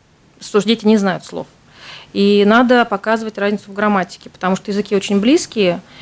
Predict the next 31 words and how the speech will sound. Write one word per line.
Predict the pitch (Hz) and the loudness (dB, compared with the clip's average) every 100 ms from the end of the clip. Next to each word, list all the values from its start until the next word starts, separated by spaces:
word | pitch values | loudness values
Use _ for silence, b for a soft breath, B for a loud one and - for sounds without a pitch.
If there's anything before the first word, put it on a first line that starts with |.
| B B | B B
и | |
есть | 190 214 220 | 0 2 2
вещи, | 208 - | 0 0
которые | 202 202 196 | -4 0 0
одинаковые, | 190 214 254 339 226 180 | 2 4 4 4 0 -2
а | |
есть | 180 | -2
вещи, | 233 254 - | -2 -4 -4
которые | 190 214 196 | -6 0 2
немножко | 202 220 - | 2 0 -4
отличаются. | 196 190 - 180 170 180 | -4 -4 -2 -4 -2 -2
Вот | 190 | -2
эти | 190 | 0
немножко — | 202 220 262 - | 2 4 2 -2
это | 185 | -6
основная | 180 185 208 202 | -4 0 2 0
проблема. | - 185 185 175 170 | -2 -2 -2 0 -2
Например, | 170 202 202 - B B | 0 2 2 0 B B
любой, | 208 226 226 - | 0 4 2 2
э, | 196 190 190 | 0 2 0
русскоязычный | 190 226 220 - 202 | -2 0 0 0 0
ребенок, | 202 269 320 | 2 2 2
который, | 208 196 190 | 0 -2 0
ну, | 202 | 2
не | 190 | 2
в | - | 2
среде, | 202 202 | -2 0
не | 180 | 0
билингвальный | 175 196 220 208 185 170 | 0 2 4 4 0 -4
вот, | 160 | -8
э, | 170 | -10